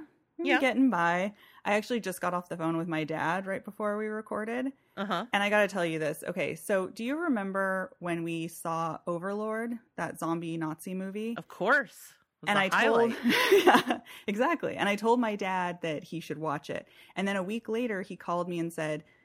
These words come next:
Speaker 1: "How could you have made me watch this movie? It's terrible."
Speaker 2: <laughs>
Speaker 1: At which point I found out he had watched a different movie <laughs> called Overlord and
Speaker 2: Oh,
Speaker 1: was really upset about
Speaker 2: no.
Speaker 1: it. So last week,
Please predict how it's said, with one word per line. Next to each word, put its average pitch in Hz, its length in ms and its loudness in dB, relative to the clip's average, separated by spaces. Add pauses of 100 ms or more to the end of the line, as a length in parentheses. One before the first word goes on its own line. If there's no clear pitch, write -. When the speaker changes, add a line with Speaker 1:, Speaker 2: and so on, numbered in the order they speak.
(220)
Speaker 1:
"How 190 180 2
could 233 200 0
you 247 180 0
have 214 220 -4
made 175 180 -2
me 170 80 -4
watch 165 280 -4
this 151 180 -8
movie? 156 400 -2
It's - 260 -8
terrible." 170 680 -4
Speaker 2:
<laughs> - 40 0 (380)
Speaker 1:
At 196 140 4
which 247 220 2
point 240 260 0
I 208 80 2
found 190 260 -2
out 185 180 2
he 190 180 -8
had 190 100 -6
watched 170 340 -4
a 175 60 -4
different 160 560 -4
movie 226 380 -2
<laughs> - 0 -
called 254 320 8
Overlord 269 580 6
and 415 80 2
Speaker 2:
Oh, 269 140 6
Speaker 1:
was 330 160 6
really 370 420 6
upset 285 320 4
about - 240 2
Speaker 2:
no. - 80 -2
Speaker 1:
it. - 120 -14 (840)
So 226 480 2
last 226 420 0
week, 175 320 -4